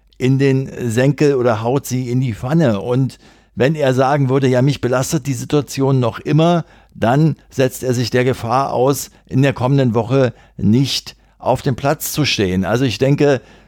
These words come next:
mit dieser Frage hat Patrick Wasserzieher sich und seiner Arbeit selbst keinen Gefallen getan und das so oft eingeforderte Fingerspitzengefühl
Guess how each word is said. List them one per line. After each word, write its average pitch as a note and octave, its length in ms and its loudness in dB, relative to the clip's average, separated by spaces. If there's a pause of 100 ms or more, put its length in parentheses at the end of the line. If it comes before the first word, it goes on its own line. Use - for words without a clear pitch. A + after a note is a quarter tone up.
(160)
mit C3 320 -2
dieser B2 240 0
Frage A#2 500 -2
hat A2+ 180 0
Patrick A#2 380 -6
Wasserzieher A#2+ 920 2
sich A2 680 -2
und C#3 240 0
seiner A#2 320 0
Arbeit A2+ 640 0
selbst A2 460 0
keinen A2 420 2
Gefallen A2 460 0
getan G#2+ 560 2 (340)
und A2+ 180 0
das A2 160 0
so F#2+ 160 0
oft - 360 -4
eingeforderte G2+ 880 0
Fingerspitzengefühl G#2 1120 0